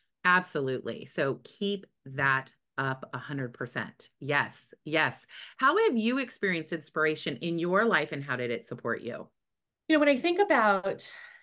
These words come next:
Speaker 2: this as a school psychologist, one of the
Speaker 1: Mm.
Speaker 2: things that initially pops into my head, so I am a past president of my state association, the California Association of School Psychologists. And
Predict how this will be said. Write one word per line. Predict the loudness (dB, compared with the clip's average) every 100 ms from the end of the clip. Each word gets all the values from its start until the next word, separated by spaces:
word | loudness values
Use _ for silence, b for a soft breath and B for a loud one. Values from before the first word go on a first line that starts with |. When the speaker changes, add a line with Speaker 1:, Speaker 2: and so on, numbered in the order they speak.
| B B -12
Speaker 2:
this | -6 2 2 2
as | 0 0
a |
school | -2 -2 -2
psychologist, | 0 0 2 0 -2 -10 -10 -10 -10 0
one | 2
of | 4
the | 4
Speaker 1:
Mm. |
Speaker 2:
things | 4 2
that | 2 2
initially | 0 0 2 0 -2 -4
pops | 0 0 -2
into | -4 -2
my | 0
head, | -2 -6 -4
so | 2 4 4 -2 B B B
I | 2 4
am | 4
a | 2
past | 2 0 -2 -2
president | 0 0 0 0 0 -2
of | 0
my | -2
state | 0 -2 -2
association, | -4 -6 -4 -2 -2 0 0
the | 2
California | 2 0 2 0 2 2 0
Association | -2 -2 -2 0 -4 -4 -6
of | -6
School | -4 0
Psychologists. | 0 2 2 4 4 2 2 2
And | 2